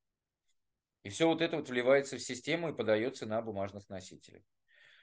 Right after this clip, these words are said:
А, десятидневка. Проверяется ли, все ли вы сделали четко в соответствии с девятьсот тридцать восьмым приказом. Если вы сделали все верно или допустили, скажем так, не самую грубую ошибку,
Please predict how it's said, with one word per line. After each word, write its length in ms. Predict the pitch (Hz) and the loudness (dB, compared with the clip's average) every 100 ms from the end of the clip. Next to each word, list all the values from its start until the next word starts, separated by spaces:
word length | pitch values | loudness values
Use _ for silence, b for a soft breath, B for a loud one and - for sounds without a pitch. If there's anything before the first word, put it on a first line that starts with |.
| b b _ _ - | b b _ _ -10
А, 480 | 82 95 95 95 95 | -2 0 2 0 -4
десятидневка. 960 | 98 131 - 160 160 147 - 147 143 - | -6 -4 0 0 4 4 4 0 -2 -2
Проверяется 760 | - 147 160 160 160 151 151 143 | 4 8 10 12 12 12 8 4
ли, 160 | 135 | 4
все 380 | 131 - 170 190 | 2 4 8 8
ли 100 | 185 | 8
вы 160 | 165 160 | 6 2
сделали 480 | 107 135 139 135 | 4 6 6 2
четко 480 | 131 135 120 - 76 _ _ _ _ _ _ _ | 0 2 2 -2 -14 _ _ _ _ _ _ _
в 60 | - | 4
соответствии 600 | 123 123 143 165 - 156 | 6 6 4 2 2 0
с 60 | |
девятьсот 420 | 131 123 120 135 | 0 -2 0 0
тридцать 240 | 131 120 117 | 0 -4 0
восьмым 300 | 117 120 110 | 0 0 -6
приказом. 460 | 110 - 95 82 _ b b | -6 -2 -4 -4 _ b b
Если 400 | - 127 175 175 | -2 4 4 6
вы 180 | 156 170 | 4 4
сделали 640 | 143 107 156 135 110 92 _ | 4 6 8 8 6 0 _
все 260 | - - 156 | -2 6 6
верно 500 | 110 107 101 110 127 _ _ _ _ _ _ _ - | 8 4 2 0 -8 _ _ _ _ _ _ _ -2
или 180 | 139 165 | 6 8
допустили, 580 | 170 175 180 - 196 160 | 8 4 2 2 4 4
скажем 400 | - 147 143 139 | 6 6 6 4
так, 240 | 151 - b b b b | 4 4 b b b b
не 180 | 117 160 | -2 4
самую 760 | 180 202 175 135 127 110 98 - | 8 10 10 10 6 4 0 -4
грубую 480 | 120 165 160 135 127 | 6 8 10 12 12
ошибку, 640 | 131 - 127 - 151 165 | 10 6 2 2 -2 -4